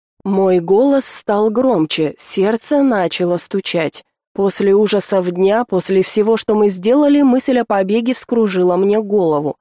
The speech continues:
Позади меня в машине лежал труп, а другой остывал на полу спальни. Но я была жива,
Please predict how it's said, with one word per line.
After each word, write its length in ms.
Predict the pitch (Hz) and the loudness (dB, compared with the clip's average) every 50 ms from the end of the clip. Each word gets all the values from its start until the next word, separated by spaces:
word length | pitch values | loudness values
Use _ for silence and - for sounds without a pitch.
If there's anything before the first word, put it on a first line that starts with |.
| _ _ _ _ _ _ _ _ _ _ | _ _ _ _ _ _ _ _ _ _
Позади 380 | - 180 175 190 190 190 240 302 | -6 -2 0 0 0 2 4 4
меня 260 | 311 302 247 247 254 | 4 4 4 2 2
в 60 | 247 | 0
машине 580 | 240 220 208 202 196 - - 240 262 277 269 254 | 0 0 0 0 -2 -2 -2 0 2 2 2 2
лежал 400 | 220 202 190 185 214 226 240 247 | 2 0 0 0 -2 -2 -2 -2
труп, 380 | - - 311 294 220 - - - _ _ _ _ _ _ - | -2 0 0 0 0 -2 -6 -20 _ _ _ _ _ _ -6
а 200 | - 202 196 196 | -4 -2 -2 0
другой 420 | 190 214 226 226 220 285 320 320 | 2 0 0 2 2 2 2 2
остывал 480 | 294 - - - 220 190 196 196 226 240 | 0 -2 -2 -2 -2 0 0 0 2 2
на 140 | 240 226 196 | 0 0 0
полу 360 | - 185 180 175 175 190 196 | -2 -2 0 0 0 0 -2
спальни. 760 | - - - - 185 175 160 160 160 160 160 160 156 156 - _ _ _ _ _ _ | -4 -6 -6 -4 -2 -2 0 0 0 0 0 0 0 -2 -4 _ _ _ _ _ _
Но 320 | - 196 196 190 190 185 185 | -2 0 0 0 2 0 0
я 320 | 185 175 175 190 202 233 | 0 0 0 0 0 0
была 400 | 240 220 247 254 240 233 214 202 | 0 0 0 0 0 0 0 -2
жива, 640 | 190 165 175 170 170 160 165 170 160 170 190 240 277 | -2 -4 -4 -4 -4 -4 -4 -4 -2 -2 -2 -2 -4